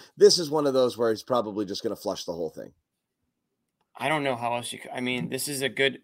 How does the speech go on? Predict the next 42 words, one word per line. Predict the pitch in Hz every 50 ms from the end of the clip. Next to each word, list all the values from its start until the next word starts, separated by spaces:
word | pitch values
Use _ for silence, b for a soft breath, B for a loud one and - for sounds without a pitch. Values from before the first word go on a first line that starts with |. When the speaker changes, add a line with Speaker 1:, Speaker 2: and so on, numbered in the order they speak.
| -
Speaker 2:
a | 139
good | 131 117 160 165 131 -
film | - 147 156 156 147 139
on | 131 123 120
what | 127 135 113
not | 113 113 127 151 -
to | - 113
do. | 107 110 113 139 139 - _ _ _ _ _ _ _ -
If | 120 -
that's | - 127 139 135 139
what | 139 -
you're, | 123 120
you | 117 131
know, | 127 117
here's | 131 151 160 147
what | 165 160
happens | 143 147 151 147 156 147 131
when | 143 139 131
you | 127 123
don't, | 107 131 160 208 226 - - B B B B B B
here's | - 170 202 226 202
what | 202 202 180
happens | 185 185 180 175 170
when | 170 165
you | 151 143
don't | 127 147 151 180 202 202 - - -
do | 147 151 143
what | 131 131 135 123 113
we | 135 131 127 123
kinda | 123 143 139 127 120
tell | - 123 113
you | 113 110 107
guys | 110 107 110 107 - -
to | 110
do. | 107 117 131
And | 139 123 117 120
here's, | 123 127 117
here | 127 143 147
are | 143 135
the | 131
results. | 123 117 107 120 143 165 151 131 131 - - - - B B B B B B B B B - -
Um, | 127 123 123 123 123 117 117 113 -